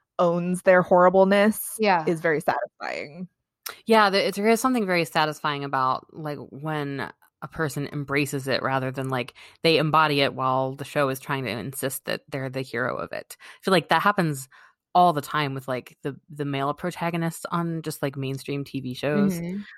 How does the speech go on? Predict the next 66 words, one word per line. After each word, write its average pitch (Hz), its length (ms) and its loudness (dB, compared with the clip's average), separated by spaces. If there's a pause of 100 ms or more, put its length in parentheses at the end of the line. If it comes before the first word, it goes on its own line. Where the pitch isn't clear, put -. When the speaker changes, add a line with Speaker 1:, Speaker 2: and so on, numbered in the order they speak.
(200)
Speaker 3:
It's - 180 -6
like, 151 140 2
"Wh-, 120 220 -6 (180)
th-, 190 140 0
but 202 100 0
this 277 160 0
guy's 403 240 4 (100)
awful. 180 440 4
What 190 120 2
are 294 40 -2
you 302 160 0
<laughs> - 80 -8
doing?" - 340 4
Speaker 2:
Yeah. 180 180 6 (480)
Uh-huh. 185 440 -2
Speaker 1:
<laughs> - 60 -20
Ted 185 360 2
Mosby, 165 520 0
Ross 156 280 4
Geller, 147 400 4
like, 147 140 0
all 147 140 6
of 143 80 -6
those 131 200 0
guys. 151 220 4
Speaker 3:
Yeah. 330 240 6
Speaker 1:
Like, 226 160 8
they're 160 120 2
Speaker 2:
Oh, 214 60 4
God, 214 80 8
Speaker 1:
terrible, 190 280 8
Speaker 2:
yeah. 160 200 8
Speaker 1:
but 160 80 2
we're 190 100 6
supposed - 280 -12
to - 100 -18 (140)
like 180 80 -2 (100)
them 156 100 -8
and 160 120 -8
sympathize 156 400 -2
with 131 100 -8
them. 139 140 -4
And 131 80 -10
I'm 143 100 -8
like, 147 140 -10
"No, 151 100 -4
I 147 60 0
wanna 156 140 -2
murder 151 380 -2
this 151 220 -6
man 135 220 -4
and 156 200 -8
dump 147 200 0
him 104 100 -6
in 123 80 -8
the 156 60 -4
sea." - 360 -8
Like, 175 180 4
I 170 40 6
Speaker 2:
Oh 226 60 4
my 226 60 4
Speaker 3:
Yeah. 175 180 4
Speaker 1:
can't. 233 160 6
Speaker 2:
God. - 420 -4
Rory 208 280 4
Gilmore 180 520 -2